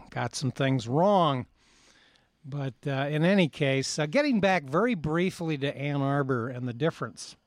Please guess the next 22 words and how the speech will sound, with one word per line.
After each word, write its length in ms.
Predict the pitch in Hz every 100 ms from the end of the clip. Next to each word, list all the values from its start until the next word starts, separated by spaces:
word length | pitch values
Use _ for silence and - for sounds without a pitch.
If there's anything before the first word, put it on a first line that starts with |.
| _ _ _ _ - _ _ _ _
Back 340 | 139 233 269 240
in 380 | 175 147 143
the 80 | 131
late 320 | 127 147 165
nineties, 580 | 151 127 143 135 117 113
I 180 | 135 180
was 200 | 156 123
living 560 | 123 143 143 131 113 127 -
<clears throat> 260 | 165 139 143
over 240 | 156 151
near 160 | 143 139
the 60 | 117
football 560 | - 220 202 - 120 113
stadium, 500 | - 117 117 117 117
and 120 | 131
we 140 | 170
had 220 | 170 156
a 220 | 131 117 101 _ _ _ - -
rain 340 | 143 160 151
event 360 | 120 117 117 117
one 340 | 120 120 113 - _ _
summer 400 | - 139 127 139